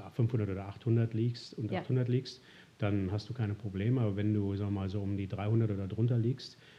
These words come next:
Speaker 1: dann hast du schon ein Problem und die machen auch ernst, ja. Also dann ist man persona non grata
Speaker 2: Mhm.
Speaker 1: und darf nicht mehr international reisen. Und man darf zum Beispiel auch Privilegien wie schnelle Züge benutzen, sagen wir mal zwischen Shanghai und Beijing,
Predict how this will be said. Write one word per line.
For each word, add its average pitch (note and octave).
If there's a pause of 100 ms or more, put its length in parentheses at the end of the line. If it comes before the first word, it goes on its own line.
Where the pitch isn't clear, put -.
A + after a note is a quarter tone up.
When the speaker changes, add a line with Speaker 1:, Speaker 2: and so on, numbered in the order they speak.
(100)
Speaker 1:
dann G2
hast A2+
du A2+
schon A2
ein G#2+
Problem G#2
und A2
die A#2
machen A#2
auch A2+
ernst, A#2
ja. G#2+
Also G2+
dann A2+
ist A#2
man G#2
persona G#2+
non F#2+
grata G2 (180)
Speaker 2:
Mhm. A3 (400)
Speaker 1:
und G#2+
darf A2
nicht A#2+
mehr G#2+
international G#2
reisen. G2+ (460)
Und A2
man G#2+
darf G#2+
zum -
Beispiel G2+
auch G#2+
Privilegien G2
wie F2+
schnelle G#2
Züge A#2+
benutzen, F2+
sagen F2
wir F2+
mal F2
zwischen F#2
Shanghai F#2+
und F2+
Beijing, G#2